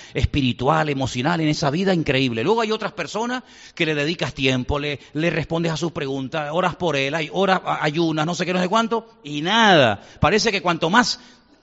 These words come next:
tiempo dedicas, peor todavía. Pero bueno, en definitiva, lo que quiero decir en esta noche es que la historia no termina así.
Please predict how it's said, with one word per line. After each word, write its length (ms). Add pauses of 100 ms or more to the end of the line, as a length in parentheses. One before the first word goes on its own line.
tiempo 400
dedicas, 440
peor 300
todavía. 600 (1000)
Pero 160
bueno, 180
en 60
definitiva, 800 (320)
lo 120
que 180
quiero 440 (240)
decir 360
en 80
esta 200
noche 400 (460)
es 220
que 260
la 120
historia 360
no 160
termina 360
así. 300